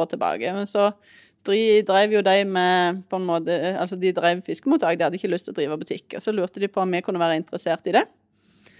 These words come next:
Eh, og litt samme oppe hos oss, vi følte oss jo veldig bundet opp med det der med å ha gjestehus og overnatting og de tingene, og syntes vi egentlig ikke var så veldig spennende,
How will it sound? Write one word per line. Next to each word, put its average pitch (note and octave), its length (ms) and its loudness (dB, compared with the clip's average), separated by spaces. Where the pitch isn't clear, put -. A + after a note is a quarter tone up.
Eh, A3+ 380 4
og G#3+ 160 4
litt G#3+ 160 2
samme F#3 220 0
oppe F#3+ 160 -2
hos - 80 -4
oss, A3+ 220 0
vi G#3 100 -2
følte F#3 300 -2
oss - 80 -10
jo F#3 80 -4
veldig F3+ 280 0
bundet F3 280 -2
opp - 100 -6
med F#3 180 -2
det F3 80 -2
der E3+ 160 2
med F3 220 -2
å E3+ 160 0
ha E3 180 0
gjestehus F3 720 -4
og D#3+ 260 -2
overnatting F#3 360 -4
og E3+ 40 -4
de F3 140 2
tingene, A3 260 -4
og G3 60 -4
syntes F#3+ 200 -10
vi F3 120 -6
egentlig F#3 260 -6
ikke G3 80 -8
var F#3+ 100 -4
så F#3+ 100 -8
veldig F3 200 -4
spennende, G3+ 480 -2